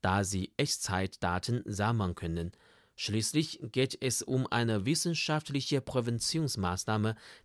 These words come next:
die mit Hilfe von Big Data erfolgt. Dadurch können wir die Zeit für die Temperaturmessung,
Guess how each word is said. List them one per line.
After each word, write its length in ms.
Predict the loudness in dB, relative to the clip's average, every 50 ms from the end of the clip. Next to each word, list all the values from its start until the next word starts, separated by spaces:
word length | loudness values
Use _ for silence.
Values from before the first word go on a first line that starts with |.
| _
die 120 | 2 2 4
mit 160 | 2 0 -2
Hilfe 500 | -2 -2 -2 -2 0 0 0 0 0 0 -2
von 360 | -6 -4 -2 -2 -2 -2 0
Big 240 | 0 0 0 0 0
Data 340 | 2 2 2 2 0 -2 -4 -4
erfolgt. 560 | -6 -2 0 0 0 0 -4 -10 -12 -14 -14 _ _ _ _ _ _ -20 -20 -20 -20 _ _
Dadurch 480 | 4 4 6 6 6 4 4 4 -2 0
können 400 | 2 4 6 6 6 6 6 4
wir 240 | 6 6 6 4 4
die 160 | 2 0 0
Zeit 440 | 0 0 2 2 2 2 0 -4 -10
für 260 | -6 0 2 2 2
die 140 | 2 0 -4
Temperaturmessung, 1120 | -2 -2 -2 -2 -2 -2 0 -2 -2 0 0 2 2 2 2 2 2 2 2 2 2 0